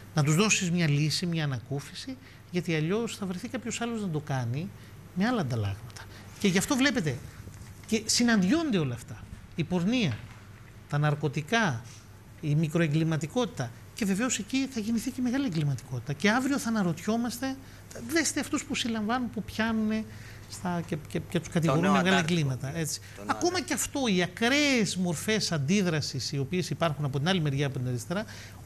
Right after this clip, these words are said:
Speaker 1: όλα έχουν τη βάση την κοινωνική αποσάθρωση που υπάρχει. Γι' αυτό λέω, αν δεν σταματήσει αυτός ο δρόμος και αν δεν μπει μια άλλη ατζέντα, θα ζούμε για πολλά χρόνια συνέπειες που κανένας μας ακόμα δεν μπορεί να τις, να τις καταλάβει.
Speaker 2: Σας ευχαριστώ πολύ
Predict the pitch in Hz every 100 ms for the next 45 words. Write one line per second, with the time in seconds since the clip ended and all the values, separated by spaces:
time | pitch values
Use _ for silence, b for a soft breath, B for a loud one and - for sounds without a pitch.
0 | - 190 247 254 247 240 240 175 208 202
1 | 190 156 165 156 147 131 - 202 220 214
2 | B B B - 147 147 202 196 180 170
3 | 170 139 - 139 151 - 233 214 - 170
4 | 185 202 233 214 - 247 226 214 - 160
5 | 147 127 131 131 117 117 139 - B B
6 | 160 165 156 185 165 151 175 202 160 127
7 | 127 131 143 202 - B B B - 127
8 | 180 160 151 143 170 190 175 170 180 180
9 | - 151 160 165 190 190 - 180 - -
10 | 208 185 214 240 202 214 - - - -
11 | 208 208 220 220 B B - 143 196 190
12 | 160 165 175 170 156 147 147 - - 139
13 | 135 - 123 113 107 - 123 123 123 123
14 | 127 143 139 139